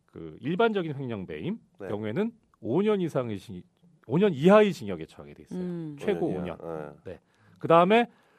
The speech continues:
Speaker 1: 이런 횡령이나 배임을 원래 이거 자체가 업무인 사람이 있어요.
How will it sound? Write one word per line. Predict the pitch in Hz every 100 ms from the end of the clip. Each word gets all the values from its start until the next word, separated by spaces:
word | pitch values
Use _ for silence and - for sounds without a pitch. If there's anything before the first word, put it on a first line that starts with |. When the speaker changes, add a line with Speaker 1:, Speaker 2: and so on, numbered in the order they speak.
| _
Speaker 1:
이런 | - 185 226
횡령이나 | 185 262 269 247 226 214
배임을 | 190 123 127 143 175 90 - _ _ _ _ -
원래 | 127 220 226
이거 | 185
자체가 | - 110 - 254 220
업무인 | 120 160 208 233 208
사람이 | 165 123 95
있어요. | 87 78 76